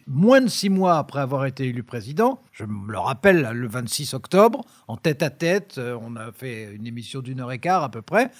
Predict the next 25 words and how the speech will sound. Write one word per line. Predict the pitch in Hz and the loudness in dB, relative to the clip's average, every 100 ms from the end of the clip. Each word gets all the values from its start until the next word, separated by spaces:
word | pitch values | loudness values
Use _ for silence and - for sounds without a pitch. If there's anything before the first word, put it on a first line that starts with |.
| - - - - | -20 -20 -20 -12
et | 120 | -2
dont | 147 185 | 2 8
l'objet | 180 151 139 151 247 269 _ | 8 8 2 4 2 2 _
était, « | 165 - 214 277 320 - 110 | -10 -6 0 0 0 -10 -16
Je | 95 135 | -2 4
vais | 165 139 208 | 6 8 6
reconnaître | 147 156 180 170 208 277 - - - _ - | 6 0 0 2 0 0 -6 -20 -20 _ -6
que | 170 165 165 160 131 | -2 -2 -2 -2 -4
la | 135 175 | 0 2
situation | - 165 185 151 - | 0 -2 -2 -2 -2
n'est | 151 135 | -4 -2
pas | 226 208 | 0 0
celle | - 170 135 | 0 -2 -2
que | - 143 | -6 -4
je | 113 | -4
disais, | 117 139 131 147 202 247 - _ 143 | -4 -4 -2 2 2 0 -8 _ -6
et | |
donc | 139 202 180 | 0 0 0
on | 156 | -2
va | 151 | -2
commencer | 147 190 185 180 - 220 262 - _ _ - | 2 4 4 2 0 0 0 -8 _ _ -4
par | 143 | -4
diminuer | 131 208 208 208 220 | 0 4 4 6 4
les | 190 | 2
déficits | 160 160 170 - 240 | 0 -4 -8 -6 -6